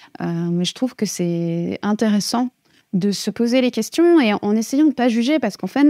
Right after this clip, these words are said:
au final, euh, il y a rien de bien et il y a rien de mal. En fait, c'est pas, euh, bien de prendre un chien d'élevage, c'est pas bien de prendre un chien de la rue, c'est pas bien de pas prendre de chien.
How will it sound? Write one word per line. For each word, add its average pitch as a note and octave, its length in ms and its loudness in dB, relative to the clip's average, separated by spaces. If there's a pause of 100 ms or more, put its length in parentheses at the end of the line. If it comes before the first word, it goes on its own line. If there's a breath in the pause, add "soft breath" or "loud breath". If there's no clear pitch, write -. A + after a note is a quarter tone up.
au F#3 80 -6
final, B3+ 400 2 (400 soft breath)
euh, F3+ 480 -2
il - 40 -4
y F#3+ 40 0
a F#3 60 0
rien A3+ 220 2
de G#3+ 180 4
bien G3+ 320 0
et F#3+ 60 -2
il F3 40 0
y F3 60 -2
a E3+ 40 -4
rien A3 220 0
de F#3+ 140 0
mal. F3+ 400 0 (260)
En F#3 100 -4
fait, F3+ 360 -4
c'est - 180 -12
pas, A3+ 280 0
euh, F3 120 -4
bien G3+ 420 -2
de F#3+ 140 -4
prendre F#3 340 -2
un F3+ 40 -2
chien F3+ 420 -2
d'élevage, G#3 400 0
c'est F#3+ 100 -8
pas F#3+ 160 -2
bien G3+ 280 -2
de F#3+ 100 0
prendre F#3 280 -2
un F3+ 40 -2
chien F#3 340 -2
de F3 120 -2
la E3+ 120 -4
rue, C4 200 0
c'est G3+ 160 -6
pas F3+ 140 -4
bien G#3 300 0
de A3 120 4
pas G3 180 -2
prendre G#3+ 260 -2
de G3 80 0
chien. B3+ 260 -2